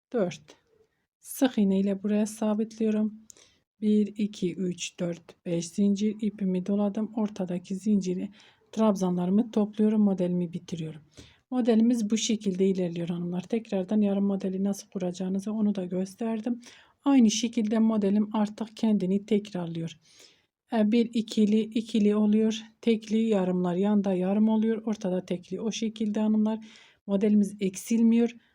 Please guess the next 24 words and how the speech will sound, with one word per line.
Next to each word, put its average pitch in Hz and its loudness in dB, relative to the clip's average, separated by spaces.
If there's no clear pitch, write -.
Sadece 214 -2
kenarlara 196 0
yarım 196 2
geldiği 175 -4
için 233 -2
yan 233 0
yana 180 -2
gelince 226 0
zaten 202 -2
bir 175 -2
model 175 -4
oluyor. 202 0
Tekrar 214 -4
iki - -10
model 165 -4
yani. 165 -6
Aynı 185 -2
şekilde 202 -4
şöyle 196 -2
bu 208 0
şekilde 196 -4
modellerimizin 190 0
yerleri 170 -2
değişiyor. 160 -8